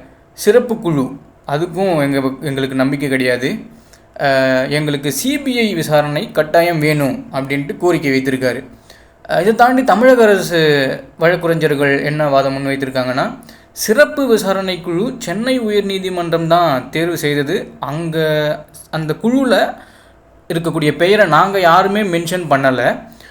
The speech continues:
அஹ், சிறப்பு விசாரணை குழுல இருக்கக்கூடிய நபர்கள் நேர்மையான அதிகாரிகள் தான் அப்படின்ட்டு தமிழக அரசு வழக்குரைஞர்கள் முன்வைத்திருக்கக்கூடிய ஒரு வாதமா இருக்கு. So, அஹ், இப்ப பார்க்கக்கூடிய இந்த சூழ்நிலையில,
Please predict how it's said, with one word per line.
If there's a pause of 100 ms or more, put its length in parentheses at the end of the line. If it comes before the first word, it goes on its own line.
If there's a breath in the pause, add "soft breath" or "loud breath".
(280 loud breath)
அஹ்,
சிறப்பு
விசாரணை
குழுல
இருக்கக்கூடிய (280)
நபர்கள்
நேர்மையான
அதிகாரிகள்
தான்
அப்படின்ட்டு (420 loud breath)
தமிழக
அரசு (460)
வழக்குரைஞர்கள்
முன்வைத்திருக்கக்கூடிய
ஒரு
வாதமா
இருக்கு. (480 loud breath)
So, (720 loud breath)
அஹ்,
இப்ப
பார்க்கக்கூடிய
இந்த
சூழ்நிலையில,